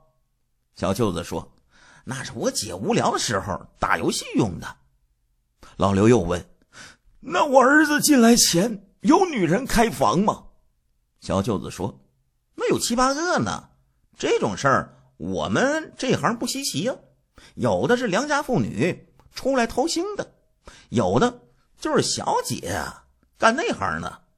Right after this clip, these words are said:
老刘说：“那你，你都记得是谁吗？”小舅子说：“这我哪能记得呀？我们开旅馆的，就算生意不好，一天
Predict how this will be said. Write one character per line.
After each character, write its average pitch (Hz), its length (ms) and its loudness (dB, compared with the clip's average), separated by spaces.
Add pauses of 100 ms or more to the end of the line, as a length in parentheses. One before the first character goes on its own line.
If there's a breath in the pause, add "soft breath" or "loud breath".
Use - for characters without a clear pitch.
(600)
老 87 120 -4
刘 82 160 -6
说 - 240 -6 (440 loud breath)
：“那 302 180 -2
你， 220 260 -2 (220)
你 277 180 -2
都 302 140 -2
记 311 280 -2
得 233 240 0 (280)
是 269 320 6
谁 208 320 4
吗？” 247 320 4 (800)
小 123 260 -2
舅 190 160 -4
子 127 100 -6
说 151 300 -12 (600 soft breath)
：“这 - 180 -12 (180)
我 190 120 4
哪 151 160 0
能 135 160 0
记 147 180 -2
得 101 180 -2
呀？ 98 400 -2 (260)
我 104 200 0
们 139 80 -2
开 170 160 -2
旅 180 140 0
馆 104 300 -4
的， 127 320 -2 (280)
就 196 240 0
算 170 160 0
生 208 180 0
意 208 120 -2
不 165 180 0
好， - 600 -4 (300 loud breath)
一 180 200 0
天 214 440 -2